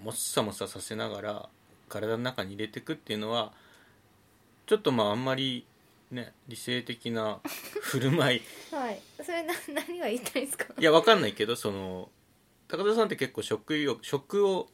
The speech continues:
Speaker 1: かなり、まあ、
Speaker 2: うん。
Speaker 1: 自分でも執着をしているというふうに
Speaker 2: はい。
Speaker 1: 言ってますよね。
Speaker 2: はい。
Speaker 1: それは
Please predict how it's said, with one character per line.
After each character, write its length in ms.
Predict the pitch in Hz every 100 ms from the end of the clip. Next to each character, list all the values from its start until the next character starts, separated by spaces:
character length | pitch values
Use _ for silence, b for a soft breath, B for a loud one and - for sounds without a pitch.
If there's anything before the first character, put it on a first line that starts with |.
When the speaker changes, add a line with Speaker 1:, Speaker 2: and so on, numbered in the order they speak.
| _
Speaker 1:
か 140 | - 147
な 100 | 117
り、 260 | 98 - _ b b b b b
ま 80 | 117
あ、 20 |
Speaker 2:
う 20 |
ん。 20 |
Speaker 1:
自 100 | 104
分 140 | 185 190
で 80 |
も 260 | 170 107 - b b b _ -
執 360 | - - 139
着 340 | - 101 - - -
を 100 | - -
し 120 | -
て 80 | 101
い 100 | 92
る 100 | 98
と 100 | -
い 40 | -
う 20 |
ふ 120 | -
う 20 |
に 180 | 92 92 - -
Speaker 2:
は 160 | 233
い。 100 | 202 -
Speaker 1:
言 80 | -
っ 40 |
て 120 | -
ま 140 | 95 -
す 160 | -
よ 80 | -
ね。 260 | 120 135 151
Speaker 2:
は 140 | 226 208
い。 100 | 214 _
Speaker 1:
そ 200 | - 160
れ 80 | 180
は 360 | 175 170 170